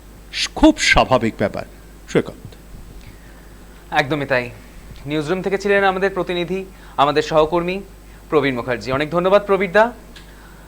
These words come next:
Speaker 2: যেদিকটায় আমরা চোখ রাখছি, শুক্রবার সকালে কিন্তু কেঁপে ওঠে শুধু রাজ্য নয়,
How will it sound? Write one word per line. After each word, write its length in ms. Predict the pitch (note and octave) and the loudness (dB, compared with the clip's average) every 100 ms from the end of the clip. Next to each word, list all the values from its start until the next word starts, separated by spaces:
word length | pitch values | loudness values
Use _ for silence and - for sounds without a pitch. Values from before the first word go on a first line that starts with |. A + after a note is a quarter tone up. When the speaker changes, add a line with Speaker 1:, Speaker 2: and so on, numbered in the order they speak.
| - - - | -20 -18 -2
Speaker 2:
যেদিকটায় 420 | D#3+ F3+ A#3 G#3+ A3 - - - | 0 0 2 2 0 -20 -16 0
আমরা 260 | D#3 F3 F3 | 2 4 2
চোখ 220 | - F3 D#3+ | 0 0 6
রাখছি, 500 | E3 F3+ - C3+ D#3+ - - - | 6 6 -2 -4 -6 -14 -20 -16
শুক্রবার 400 | - F#3+ G3+ G#3+ | -4 2 4 4
সকালে 340 | G3+ F3 F#3+ F#3+ | 4 2 2 0
কিন্তু 220 | G3+ G#3 | -4 -4
কেঁপে 320 | G3 F3+ F#3 | -4 0 0
ওঠে 200 | F#3 G#3 | 0 -4
শুধু 260 | G3+ G3 F#3+ | -4 -4 2
রাজ্য 340 | C#3+ C#3 C3+ | 6 6 4
নয়, 240 | C#3+ A#2+ | 0 0